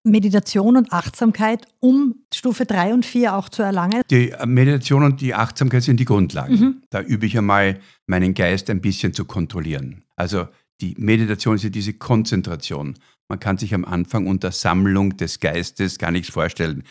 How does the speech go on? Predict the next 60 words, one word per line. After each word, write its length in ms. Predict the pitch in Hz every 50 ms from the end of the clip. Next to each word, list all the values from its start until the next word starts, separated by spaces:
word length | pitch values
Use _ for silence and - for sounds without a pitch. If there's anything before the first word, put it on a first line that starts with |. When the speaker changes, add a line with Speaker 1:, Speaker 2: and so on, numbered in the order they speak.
| - _ _ -
Speaker 2:
Wir 120 | - - -
<laughs> 460 | - - - - - - - - -
haben 320 | - - - - 123 - - - - - -
diesen, 400 | - 110 95 - - 95 90 - - - _ _ -
äh, 200 | - 90 - -
Sack 300 | 113 - - - 117 -
voller 240 | - 131 101 95 98
Flöhe 320 | 95 107 90 92 98 104
da 100 | 101 104 101
im 140 | 101 104 98
Kopf 320 | - 110 110 117 - -
und 140 | 120 104 87
die 100 | 104 95
drehen 240 | - 92 92 98 98
sich 140 | 98 90
ununterbrochen 520 | 110 117 110 104 90 85 82 92 85 80 -
Speaker 1:
Ja. 40 | 92
Speaker 2:
und 100 | 85 87
die 40 |
machen, 160 | 85 87 85 82
Speaker 1:
Ich 60 | 208
habe 80 | 214
Speaker 2:
was 80 | 196 185
Speaker 1:
einen 60 | 175 170
Speaker 2:
sie 60 | 190
wollen. 120 | 214 233
Speaker 1:
großen 320 | 277 311 339 - - 214 190
Sack 240 | - 180 170 - -
voller 140 | - 185 170
Speaker 2:
Ja, 320 | 104 110 107 101 - -
ja, 80 | 196 202
Speaker 1:
Flöhe. 120 | - 131
Speaker 2:
den, 140 | 127 403 - - - 453 466 - -
nicht 300 | 139 135 131 120 127 -
nur 120 | 110 -
Sie. 300 | - - - 107 92 82 -
<laughs> 60 | - - 508 - - 339 269 - -
Den, 160 | 131 110 - - - - - -
den, 100 | 127 104 - - - -
den 160 | - 135 135
kenne 240 | 131 - 120 117 113
ich 120 | 117 104 -
Speaker 1:
Aber 120 | 254 -
Speaker 2:
gut. 140 | - - -
Speaker 1:
ich 60 | 233
würde 160 | 277 330 330
ihn 60 | 311
gerne 160 | 269 277 277 294
ein 40 | -
bisschen 200 | 311 277 - 285
ordnen 500 | - 202 285 349 - - 226 180 180 185
Speaker 2:
Ja, 180 | 180 123 120 123
ja. 140 | 131 127 -
Speaker 1:
manchmal. 260 | 160 165 160 160 165 -
Speaker 2:
Nein, 140 | - 143 147
nein, 180 | 190 202 202 185
es 100 | 151 -
ist 140 | 185 143 175
ein, 160 | 175 190 185
ein, 260 | - 175 175 190 160